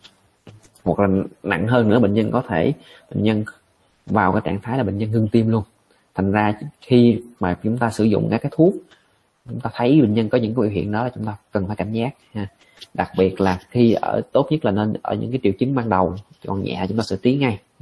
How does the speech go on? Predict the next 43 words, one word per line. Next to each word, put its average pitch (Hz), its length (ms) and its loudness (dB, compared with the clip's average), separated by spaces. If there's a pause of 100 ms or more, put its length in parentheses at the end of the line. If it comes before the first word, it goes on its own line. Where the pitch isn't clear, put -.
(680)
Thì 117 120 6
ở 120 40 6
đây 131 80 6
nó 135 80 6
sẽ - 220 0
phân 127 260 2
làm 104 360 2 (500)
ba 120 220 2
mức 143 180 -2
độ. 92 360 2 (1900)
Độ 101 100 -2
nhẹ, 104 420 -2 (580)
à, 104 220 -6
độ 104 80 -2
một 98 260 -2
hay 110 100 -4
là 101 80 -2
độ 98 120 0
một, 95 320 -4 (440)
nặng 92 300 -4
độ 101 100 -2
hai 113 260 -4
và 101 120 -6
nguy 107 120 -4
kịch 101 200 -4
độ 98 120 -4
ba. 107 260 -2 (400)
Ở - 80 -20
đây 113 260 -2 (380)
nó 127 120 -4
còn 101 160 0
có 123 100 -4
một 101 160 2
độ, 95 220 4
đó 123 60 0
là 113 60 0
độ 104 140 0
bốn. 117 380 2
Độ 110 100 -6
bốn 113 160 0
nó 156 80 -2
sẽ 135 140 -4
đưa, 120 140 2